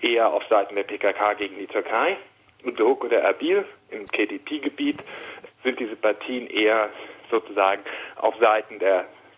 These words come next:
nicht unbedingt die Sympathien, aber, ähm, hat man ein sehr, sehr angespanntes Verhältnis zur P K K, weshalb Barzani jetzt ja auch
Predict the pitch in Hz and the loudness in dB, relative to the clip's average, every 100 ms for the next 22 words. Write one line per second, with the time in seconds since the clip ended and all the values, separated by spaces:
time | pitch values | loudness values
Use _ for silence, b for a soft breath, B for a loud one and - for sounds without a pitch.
0 | _ 151 175 175 143 123 123 117 131 113 | _ -2 2 4 2 0 -2 -2 0 0
1 | - 185 208 196 120 131 139 B B B | 0 -2 -2 0 2 4 4 B B B
2 | - 123 120 120 117 B B B B - | -2 4 6 4 -2 B B B B 0
3 | 120 - 139 120 117 B B B - 110 | 0 2 -2 -2 -4 B B B -2 0
4 | 110 110 135 123 113 113 117 98 95 98 | 0 2 2 4 2 2 -2 0 2 2
5 | - - 107 107 - - - 107 101 98 | 0 2 2 2 -2 -2 -2 -2 -2 0
6 | - 120 147 135 123 113 113 101 110 110 | 2 2 2 0 0 2 2 4 4 4
7 | 139 123 117 - - 113 101 104 - | 2 0 0 0 0 2 4 4 4